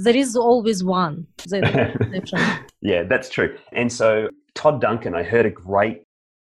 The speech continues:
Speaker 2: episode from him ten years ago about high trust selling. And I think that, you know, in, in what Terence is doing is he's doing high trust selling. At the end of this sales process, I go,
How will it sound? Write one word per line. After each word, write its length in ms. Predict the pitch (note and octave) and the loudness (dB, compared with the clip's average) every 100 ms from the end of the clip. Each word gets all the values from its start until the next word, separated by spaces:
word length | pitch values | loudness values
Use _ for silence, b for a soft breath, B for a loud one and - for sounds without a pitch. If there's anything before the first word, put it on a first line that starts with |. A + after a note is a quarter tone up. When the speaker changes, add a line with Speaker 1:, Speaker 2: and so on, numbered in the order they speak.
| _ _ _ _ | _ _ _ _
Speaker 2:
episode 540 | D#2 G#2 A#2 - G2+ F2 | 2 2 0 2 2 2
from 120 | F2+ | -4
him 300 | - A2+ F#2+ | 0 0 0
ten 240 | - G2+ | 0 0
years 220 | F#2+ F#2+ G#2 | 2 2 2
ago 160 | F#2 | 2
about 180 | F2 F2+ | 4 2
high 340 | - - G#2 G#2 | 0 0 2 2
trust 480 | - F#2 - - | 0 0 0 -4
selling. 460 | - E2+ D#2 C#2 - _ B B B | -2 0 0 -2 -10 _ B B B
And 100 | G#2 | 0
I 60 | |
think 320 | G2+ C3+ C3+ | 2 0 2
that, 340 | B2 G2 E2+ - _ _ | 2 2 0 -6 _ _
you 80 | A2+ | 2
know, 120 | G#2+ | 4
in, 200 | G2 G#2 - | 4 0 -2
in 120 | G2+ | -2
what 160 | F#2+ - | -2 -2
Terence 320 | - C#3 E3 | 0 2 2
is 120 | C3+ F#2+ | -2 0
doing 380 | F#2 E2+ F#2 | 0 2 0
is 120 | F#2 - | -2 0
he's 260 | A2+ B2 B2 - _ | 0 0 -4 -16 _
doing 200 | B2 A2+ | 2 2
high 200 | G#2+ A2 | 2 0
trust 280 | - G2 - | 0 -2 0
selling. 340 | F#2+ D#2 D2 - _ _ b | 0 0 -4 -10 _ _ b
At 80 | G2+ | -2
the 140 | A#2 | 0
end 140 | B2+ D3+ | 2 2
of 80 | B2+ | 0
this 160 | B2+ | 0
sales 240 | - G2 G#2 | 2 4 2
process, 560 | - F2 - A2+ D#3 - | 0 -2 0 0 0 0
I 140 | A#2+ - | 0 2
go, 340 | F2 G#2 | 2 2